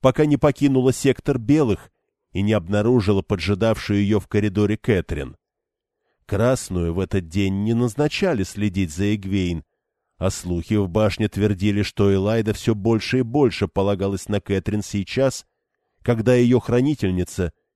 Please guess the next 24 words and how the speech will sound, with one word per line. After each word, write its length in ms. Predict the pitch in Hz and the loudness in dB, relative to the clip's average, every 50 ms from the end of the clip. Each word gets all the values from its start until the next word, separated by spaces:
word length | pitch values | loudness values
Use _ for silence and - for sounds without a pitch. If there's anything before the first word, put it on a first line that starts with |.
| _ _ | _ _
исчезла 640 | - 98 - - - - 98 101 98 78 92 104 104 | -6 -6 -6 -6 -4 -2 -2 -2 -2 -2 -2 -2 -4
с 40 | 95 | -4
загадочным 760 | 85 82 98 110 98 92 95 87 82 92 - - - 107 107 | -4 -2 -4 -2 -2 -2 -2 -2 -2 -4 -6 -6 -6 -6 -6
заданием. 720 | 98 92 127 135 123 143 135 110 90 85 80 73 67 67 67 _ _ _ _ _ _ _ _ _ _ _ _ _ _ _ _ _ _ _ | -2 -2 -2 0 2 2 2 2 2 0 -2 -4 -6 -10 -12 _ _ _ _ _ _ _ _ _ _ _ _ _ _ _ _ _ _ _
На 160 | - 101 117 | -2 -2 -2
суровом 480 | - - 139 139 143 139 135 135 127 131 | 2 4 6 6 8 8 6 6 6 4
лице 300 | 131 135 - - 139 127 | 4 2 2 2 0 0
Кэтрин 460 | - - 147 143 - - 131 135 123 | 2 2 0 2 2 2 0 0 0
тоже 380 | - - 180 170 131 87 87 82 | 0 0 2 2 2 0 -2 -4
была 280 | 69 85 87 87 90 | -2 -2 0 0 0
улыбка. 540 | 98 98 98 92 76 - - - - 64 - _ _ _ _ _ _ _ _ _ _ _ _ _ _ _ | 0 0 0 -2 -4 -4 -8 -12 -14 -14 -14 _ _ _ _ _ _ _ _ _ _ _ _ _ _ _
Это 320 | - 104 110 110 - 113 101 | -2 -2 -2 0 0 -2 -2
был 260 | 87 104 104 101 90 | 0 0 0 0 0
плохой 600 | - - 98 98 87 - - - 113 123 104 80 | -2 -2 0 0 -2 -2 -4 -4 -2 -2 -2 -2
знак. 540 | 67 67 71 69 62 62 - - - - _ _ _ _ _ _ _ _ _ _ _ _ | -4 -6 -10 -10 -10 -12 -14 -18 -20 -20 _ _ _ _ _ _ _ _ _ _ _ _
"Вот", — 520 | 196 190 180 147 98 85 - - - - _ _ _ | -4 0 0 2 0 0 -2 -8 -18 -20 _ _ _
сказала 540 | _ - - - 95 90 85 92 92 92 92 | _ -14 -6 -4 -2 -2 0 0 0 0 -2
женщина, 480 | 87 90 110 110 104 - - 98 98 90 | -2 0 -2 -2 -2 -2 -4 -4 -4 -4
протягивая 640 | - 104 101 98 - 110 104 98 90 90 92 95 95 | -2 -2 -2 0 0 0 0 0 0 0 0 0 0
деревянную 580 | 85 101 101 101 98 101 98 95 95 95 92 90 | 0 0 0 2 2 2 0 0 0 -2 -2 0
чашку 380 | - 117 110 107 - - 101 | 0 0 0 0 -2 -4 -6
с 80 | - - | -8 -6
прозрачной 600 | - 107 104 98 95 98 101 95 - - 101 110 | -4 -2 0 0 0 0 -2 -2 -4 -4 -4 -4
жидкостью, 720 | 98 92 95 82 - - 78 76 - - - 71 71 69 | -2 -2 -4 -4 -6 -8 -12 -12 -12 -10 -10 -8 -8 -10